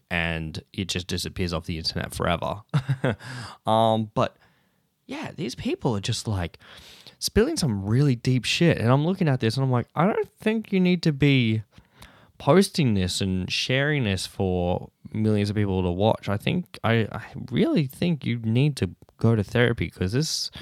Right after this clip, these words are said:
it sounds like you went through something really traumatic here, and everyone here are severely underqualified, uh, to speak on the matter." So, <laughs> um,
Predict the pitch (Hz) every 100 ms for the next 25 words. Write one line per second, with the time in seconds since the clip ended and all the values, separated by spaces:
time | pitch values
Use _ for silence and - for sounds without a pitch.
0 | - - - _ - 220 147 113 110 113
1 | 101 92 82 85 110 110 92 95 92 98
2 | 90 - 85 - 92 90 85 85 - _
3 | _ 120 127 120 110 104 98 95 - 92
4 | 90 - 95 101 117 127 135 113 92 87
5 | 85 - 82 80 - 58 - - _ -
6 | - - - 95 80 82 - - 95 95
7 | 80 82 85 78 76 - - - 90 87
8 | 87 87 - - - - 151 - - -
9 | - - - - - 101 95 90 87 87